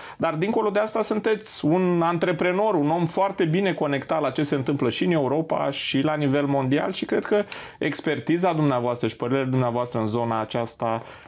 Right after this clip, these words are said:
sunt importante pentru cei care ne privesc. Fermieri, reprezentanți ai sectorului agroalimentar, dar și consumatori, că sunteți în primul rând consumatori și haideți să începem cu asta.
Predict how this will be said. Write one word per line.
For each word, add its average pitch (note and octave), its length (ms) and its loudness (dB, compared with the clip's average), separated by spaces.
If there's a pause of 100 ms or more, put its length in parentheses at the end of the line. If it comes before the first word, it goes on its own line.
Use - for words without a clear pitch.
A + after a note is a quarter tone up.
(140)
sunt B2+ 480 -2
importante C3+ 760 -2
pentru D3 260 0
cei D3 180 0
care C3+ 240 -2
ne B2+ 120 0
privesc. A2 440 -2
Fermieri, E3+ 600 0 (200)
reprezentanți D3 680 0
ai C3+ 60 0
sectorului C#3 400 0
agroalimentar, C3+ 520 0
dar D3+ 140 0
și - 120 -12
consumatori, D#3 680 0
că - 120 -4 (360)
sunteți D3 500 0
în D#3 60 2
primul D3 240 2
rând D3+ 120 0
consumatori D#3+ 520 0
și B3+ 120 -2 (220)
haideți A#3+ 300 -2
să B3 60 2
începem A#3 360 0
cu G#3+ 120 -2
asta. F3+ 340 -2